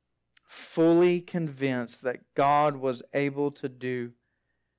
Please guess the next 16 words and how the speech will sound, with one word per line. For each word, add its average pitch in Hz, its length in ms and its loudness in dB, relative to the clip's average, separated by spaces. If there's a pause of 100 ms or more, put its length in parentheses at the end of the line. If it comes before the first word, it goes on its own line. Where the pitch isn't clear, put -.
(140)
what 123 160 -6
he 120 120 -8
had 117 140 -8
promised. 101 640 -16 (3000)
You 160 180 -4
and 156 80 2
I 143 100 2
need 135 200 -4
righteousness. 135 880 -4 (680)
Righteousness 160 680 -2
only 170 360 0
comes 147 400 -4
if 143 200 -4
God 139 280 0
justifies 127 720 -4
us. - 400 -8